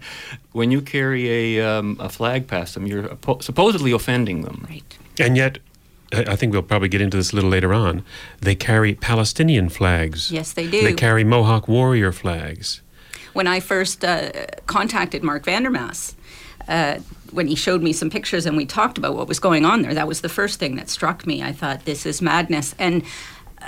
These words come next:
Speaker 2: I think it's very important that, uh, you know, we connect the dots.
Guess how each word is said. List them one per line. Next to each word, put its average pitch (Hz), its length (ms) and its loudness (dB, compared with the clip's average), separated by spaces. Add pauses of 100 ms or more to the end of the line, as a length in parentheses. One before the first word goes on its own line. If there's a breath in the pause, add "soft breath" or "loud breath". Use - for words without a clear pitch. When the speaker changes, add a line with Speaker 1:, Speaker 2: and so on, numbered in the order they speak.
Speaker 2:
I 233 100 4
think 226 220 2
it's 190 120 -2
very 196 300 2
important 180 720 -4 (280)
that, 160 460 -4
uh, 156 320 -2 (380)
you 180 180 -4
know, 185 100 2
we 175 140 2
connect 233 380 0
the 240 60 2
dots. - 580 0